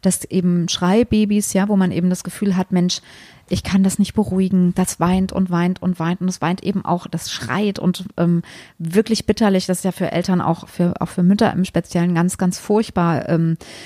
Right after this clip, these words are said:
weil man ja eigentlich ja stillen möchte, man möchte das beruhigen, das macht ja das Muttersein aus, ne? Und wenn man das nicht, äh, schafft oder wenn da auf der anderen Seite eben nicht die Response kommt und, und, ähm, die Resonanz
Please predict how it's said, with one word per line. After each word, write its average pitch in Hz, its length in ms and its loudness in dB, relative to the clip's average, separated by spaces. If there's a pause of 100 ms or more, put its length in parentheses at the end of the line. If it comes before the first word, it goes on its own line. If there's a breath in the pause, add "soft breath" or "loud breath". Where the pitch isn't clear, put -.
(180 loud breath)
weil 175 160 4
man 165 380 2 (320)
ja 165 280 -4
eigentlich 170 560 -2
ja 165 140 0
stillen 220 520 4
möchte, 175 440 0
man 170 160 -2
möchte 165 300 -4
das - 180 -8
beruhigen, 196 520 0
das 175 160 -2
macht 185 180 -2
ja 185 40 0
das - 100 -2
Muttersein 170 500 2
aus, 208 380 -2
ne? 185 140 4
Und 180 260 0 (460 loud breath)
wenn 185 120 4
man 180 160 4
das 180 180 -2
nicht, - 340 -2
äh, 170 240 0
schafft - 520 -2
oder 175 220 2
wenn 175 120 4
da 175 100 2
auf - 100 -4
der - 120 -2
anderen 185 240 4
Seite 180 400 0
eben 175 220 -2
nicht 180 180 -2
die 180 240 -4
Response 190 540 -4
kommt 190 400 2
und, 175 280 0
und, 175 320 -2 (840 loud breath)
ähm, 180 520 4 (480 loud breath)
die 202 140 0
Resonanz 190 720 4